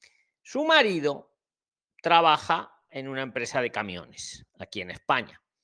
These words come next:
Entonces, uniéndose todo eso, pues ella se ha hecho especialista un poquito en camiones, ¿no? En, en, en estos trámites. Digo un poquito porque yo no estoy, yo no lo sé, lo, no, no soy, estoy con ella. Pero, mm, la veo buena persona, como a la mayoría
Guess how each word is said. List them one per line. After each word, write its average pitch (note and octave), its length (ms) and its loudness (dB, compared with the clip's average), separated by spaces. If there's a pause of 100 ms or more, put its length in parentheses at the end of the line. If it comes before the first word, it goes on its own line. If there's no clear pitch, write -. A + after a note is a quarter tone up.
(540)
Entonces, C3 280 -4
uniéndose E3+ 540 -2
todo G#3 220 0
eso, A#3 260 0
pues C#3+ 160 -8
ella D#3+ 340 -4
se - 140 -10
ha B2+ 40 -4
hecho C3 180 -8
especialista A#2+ 640 -6
un C#3+ 80 -10
poquito C3+ 300 -8
en E3 60 -10
camiones, G2+ 540 -8
¿no? D#3 220 -10
En, F#2+ 140 -12
en, F#2+ 220 -16
en A2+ 300 -10
estos - 380 -8
trámites. G2+ 640 -6 (360)
Digo G#2+ 160 -8
un E3 120 -6
poquito C#3+ 380 0
porque G#2 200 -4
yo A2 100 -6
no C3 80 -8
estoy, B2 380 -8
yo A2 100 -6
no B2 120 -8
lo A2 120 -4
sé, E3+ 220 -6
lo, F2+ 220 -10
no, F#2 200 -16
no F#2 140 -16
soy, G#2 320 -12 (340)
estoy G#2+ 300 -12
con F#2+ 180 -4
ella. C3+ 320 -2 (600)
Pero, G#3+ 540 6
mm, A#2 920 -10
la B2 160 2
veo C#3 160 2
buena C3 240 0
persona, G#3+ 540 2
como A#2 180 -6
a A2 60 0
la A2 100 0
mayoría A#2 680 2